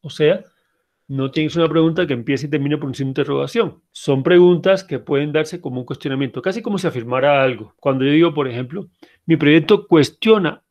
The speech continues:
al cuerpo como medio", no estoy preguntando en términos del qué o el por qué, en términos gramaticales literales, pero estoy planteando una pregunta. Toda pregunta y todo proyecto parte de una necesidad. Esto es fundamental,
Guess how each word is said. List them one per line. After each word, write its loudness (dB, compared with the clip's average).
al -6
cuerpo -4
como -8
medio", -4
no -8
estoy -6
preguntando -6
en -10
términos -6
del -4
qué -2
o 2
el -2
por -14
qué, -2
en -8
términos -6
gramaticales -6
literales, -8
pero 2
estoy -2
planteando -8
una -2
pregunta. -14
Toda 4
pregunta -6
y -12
todo 0
proyecto -4
parte -4
de -4
una -4
necesidad. -8
Esto -2
es -6
fundamental, -6